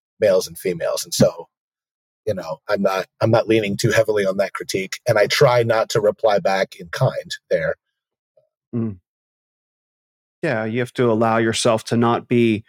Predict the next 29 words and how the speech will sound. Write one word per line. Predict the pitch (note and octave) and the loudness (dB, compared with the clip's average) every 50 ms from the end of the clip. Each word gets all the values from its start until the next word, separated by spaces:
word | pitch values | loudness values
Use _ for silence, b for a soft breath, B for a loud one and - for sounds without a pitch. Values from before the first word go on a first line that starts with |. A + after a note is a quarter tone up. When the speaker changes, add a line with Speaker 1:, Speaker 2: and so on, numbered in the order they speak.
| _ _ _ _ _ _ - | _ _ _ _ _ _ -2
Speaker 2:
to | - C#3+ | 0 2
not | C#3+ D3 C#3 | 2 2 2
have | C#3 C#3+ B2 | 0 0 0
your | B2+ B2+ B2 | 2 2 2
own | B2+ C3 C3+ | 2 4 4
emotional | B2+ B2 A#2+ A#2+ B2 - - - B2+ A#2 | 4 4 4 4 2 0 0 0 2 2
response | G#2+ A#2+ A2+ - - - B2+ A#2+ A#2 A2 F2+ - | 2 2 0 -2 -4 -2 0 0 0 0 -2 -6
triggered. | - - - - B2+ A2 A#2 A2 F#2+ - - - _ _ _ _ - | -8 -6 -2 -2 -2 0 0 -2 -4 -4 -8 -12 _ _ _ _ -8
Like, | C#3 C3+ - | -4 0 0
I | D3 D3 | 0 0
tell | - - - D3+ C#3+ | 0 -2 2 4 4
Speaker 1:
Correct. | C3 C3 B2+ B2+ A#2+ | 4 4 4 4 4
Speaker 2:
men, | A#2+ A#2+ A#2 b b b b b - | 2 2 0 b b b b b -4
you | - D3 | -2 0
know, | C3 B2+ | 0 0
to | - - - | 0 2 2
move | B2+ B2+ B2+ C3+ C#3+ C#3+ C3+ | 4 4 6 6 4 4 2
forward | - - - B2+ B2+ C3 C3 C3 B2+ - | 0 -2 0 2 2 4 4 2 0 0
with | - B2 G#2+ | -2 -4 -4
steady | - - - - - C3+ B2+ B2 B2+ A#2+ A#2 | -4 -4 -6 -2 0 2 2 4 2 2 0
pressure | - - - - B2+ B2+ B2 - - B2+ A#2 A2+ G#2+ G#2+ A2 A2 b b b b b b _ _ - | -2 -4 -2 0 0 2 0 0 0 0 0 0 -2 -4 -6 -8 b b b b b b _ _ -4
and | C3 B2+ B2 B2+ | 0 2 2 2
make | B2+ C3 B2+ - | 2 2 0 -2
sure | - - C#3+ C3 | -2 0 2 2
that | A#2 A#2 G#2+ | 2 2 0
your | A#2 A#2 A#2 | 0 0 2
emotions | A#2 A#2 A2+ A#2 A#2 A#2 - - A#2+ A2+ - | 2 2 4 2 2 2 0 0 0 0 0
don't | - A#2+ A2+ A2+ A2 | 0 0 0 0 0
get | - A#2+ A2 - | 0 0 0 0